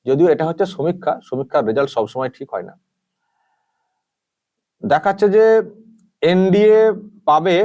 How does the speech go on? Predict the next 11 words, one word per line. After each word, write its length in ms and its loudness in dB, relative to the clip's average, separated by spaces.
তিনশো 420 2
ছেষট্টি, 440 -2
মানে 200 -2
এরা 160 2
কিন্তু 160 -2
চারশো 320 0
পার 140 2
দেখাচ্ছে 360 -6
না। 60 -12
আর 140 0
আইএনডিআইএ 760 2